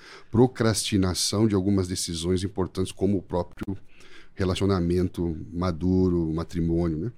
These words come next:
Mas, enfim, então, tinha essa, essa clareza. E quando a Andréa apareceu, assim, na minha vida, foi justamente o que nos conectou, o que nos aproximou, foi justamente ela entender minha missão,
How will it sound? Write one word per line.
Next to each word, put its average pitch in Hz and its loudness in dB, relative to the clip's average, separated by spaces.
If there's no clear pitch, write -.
Mas, 101 4
enfim, 117 6
então, 110 12
tinha 117 8
essa, 101 8
essa - -2
clareza. 101 10
E 107 2
quando 139 12
a 90 6
Andréa 85 2
apareceu, 82 -2
assim, 78 -2
na 80 0
minha 80 0
vida, 85 0
foi 98 2
justamente 104 6
o 85 -2
que - -4
nos 113 8
conectou, 95 4
o 87 6
que - -2
nos 95 2
aproximou, 98 2
foi 101 0
justamente 139 2
ela 127 6
entender 139 10
minha 135 8
missão, 101 2